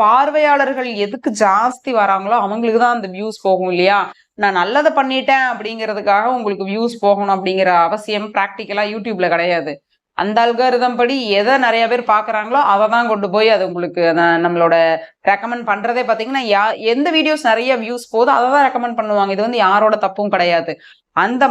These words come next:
மாதிரி நம்ம இதுக்கு முன்னாடி ரொம்ப நெகட்டிவா அட்ராக்ட் பண்ணிக்கிட்டு இருக்கோம், நம்ம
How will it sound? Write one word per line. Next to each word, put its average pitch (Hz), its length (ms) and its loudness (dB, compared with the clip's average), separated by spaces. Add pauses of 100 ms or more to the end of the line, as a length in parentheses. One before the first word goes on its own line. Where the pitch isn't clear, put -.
மாதிரி 226 300 0 (680)
நம்ம 220 260 -2
இதுக்கு 269 300 -2
முன்னாடி 240 400 0 (120)
ரொம்ப 233 160 -6 (160)
நெகட்டிவா 269 560 0
அட்ராக்ட் 240 320 -6
பண்ணிக்கிட்டு 208 320 -8
இருக்கோம், 190 320 2 (400)
நம்ம 196 180 0